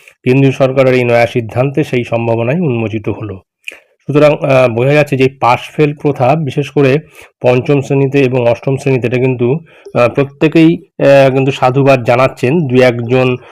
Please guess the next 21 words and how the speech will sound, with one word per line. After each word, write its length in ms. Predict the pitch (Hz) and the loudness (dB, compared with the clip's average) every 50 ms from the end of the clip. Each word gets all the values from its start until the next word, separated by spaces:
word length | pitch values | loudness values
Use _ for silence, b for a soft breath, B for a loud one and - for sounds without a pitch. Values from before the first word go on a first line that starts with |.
| B B B | B B B
অভিভাবক 520 | 117 123 139 139 135 131 131 135 127 123 | 0 2 4 4 4 4 4 2 2 2
বা 80 | 139 127 | 2 2
দু 180 | 117 123 123 | 2 4 2
একজন 260 | 120 120 110 131 127 120 | 2 2 2 0 -2 -4
শিক্ষক 460 | - - 139 135 - - 131 123 - | -4 -8 -10 -10 -8 -8 -8 -8 -6
শিক্ষিকা 360 | - 127 - - 120 123 117 | -8 -10 -8 -6 -4 -4 -2
ছাড়া। 260 | - 123 117 107 92 - B B B B B B B | -2 -2 -2 -2 -2 -6 B B B B B B B
কিন্তু 180 | 139 131 143 | -2 0 2
হেডিংয়ে, 720 | 139 104 - - 127 135 165 180 175 170 165 151 185 220 B B B B B | 2 2 2 2 2 4 4 4 4 4 4 4 2 0 B B B B B
আহ, 300 | 139 135 135 135 - - | 2 2 4 4 2 2
এই 340 | 139 143 147 156 156 151 143 | 2 2 2 2 2 2 0
যে 120 | 139 147 139 | 0 -2 -2
প্রতিবেদন, 520 | 139 - 131 - 147 139 135 127 131 123 | -2 -2 -2 0 2 2 2 2 2 0
তার 120 | 123 131 113 | 0 0 0
হেডিংয়ে 360 | 110 127 127 143 139 120 113 | 0 -2 0 0 0 0 0
পাস 380 | - - 117 127 127 - - - | 0 0 0 0 0 -2 -4 -2
ফেলে 280 | 147 147 147 135 123 131 160 160 b b b b b - | 0 2 2 2 2 0 0 -4 b b b b b -20
স্কুল 280 | - - - 175 190 | -14 -6 -2 -2 -2
ছুটের 320 | 185 - - 160 185 170 151 | -2 -2 -4 0 2 4 4
আশঙ্কা 400 | 135 - - 147 143 135 143 131 | 4 2 2 -2 0 0 0 0
শিক্ষকদের, 640 | - - 143 139 - - 151 139 131 120 120 123 | 0 -2 -6 -6 -4 -4 -4 -2 0 0 0 0